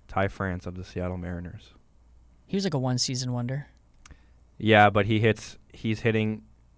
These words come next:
Speaker 1: two seventy-four to Vladdy's two seventy-five. Vladdy has nine home runs. Ty France has six. And the R B I is forty-two thirty-two in favor of Vladdy. So he's more of a hit the ball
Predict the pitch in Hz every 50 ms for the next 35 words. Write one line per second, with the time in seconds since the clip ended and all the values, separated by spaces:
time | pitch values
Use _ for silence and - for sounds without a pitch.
0 | _ _ _ - - - 127 131 127 - - 135 131 135 127 127 - - - 127
1 | 117 110 104 107 104 - 107 92 98 104 110 113 113 101 95 92 - - - 110
2 | 107 95 - 104 95 95 95 90 - - 139 135 113 95 95 101 117 117 - -
3 | - - - 95 95 92 92 95 92 90 92 95 101 113 127 127 110 104 95 90
4 | 92 87 85 87 90 98 113 117 - - 92 90 87 - - 90 87 87 - 87
5 | 85 85 - - - - _ - - - 143 139 98 104 - - - - - -
6 | _ _ _ _ _ _ - - - - - 85 87 90 92 92 92 90 92 90
7 | 90 90 90 90 90 87 98 - - - 92 92 90 90 - - 92 85 87 -
8 | - 87 85 82 - - 85 82 85 85 - - 82 82 85 - 52 - - -
9 | 50 - - - - - - - _ - - _ _ _ _ _ _ _ _ -
10 | - - - - 117 120 139 131 135 156 170 180 175 160 147 135 135 127 120 117
11 | 110 101 - - _ _ _ - _ - - - - - - - - - - -
12 | - - - - - _ - - - - - - - - - - - - - 120
13 | 113 113 - 107 95 92 107 101 101 98 92 90 87 87 -